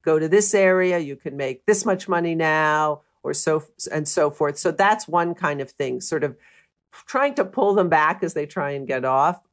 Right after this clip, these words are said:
All the, the, the way the, uh, bonuses and incentives have been structured are very much designed to keep people working. So it's do t-, do ten more rides this week and you'll get,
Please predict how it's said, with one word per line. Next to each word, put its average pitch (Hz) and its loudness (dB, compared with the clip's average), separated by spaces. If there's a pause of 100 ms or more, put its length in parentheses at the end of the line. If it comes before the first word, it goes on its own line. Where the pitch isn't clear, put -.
(160)
All 165 2
the, 165 -4
the, 151 0 (440)
the 175 0
way 196 4
the, 175 0
uh, 151 -4
bonuses 170 -2
and 151 -2
incentives 185 -4
have 185 -2
been 190 -2
structured 185 -4
are 151 -2
very 180 2
much 175 -4
designed 147 -4
to - -14
keep - -8
people 151 0 (340)
working. 143 0 (280)
So 151 0
it's - -4 (220)
do 170 0
t-, 190 -2
do 175 -2
ten 185 0
more 180 2 (240)
rides 165 0
this 156 -8
week 160 -4
and 147 -4
you'll 156 -2
get, 151 2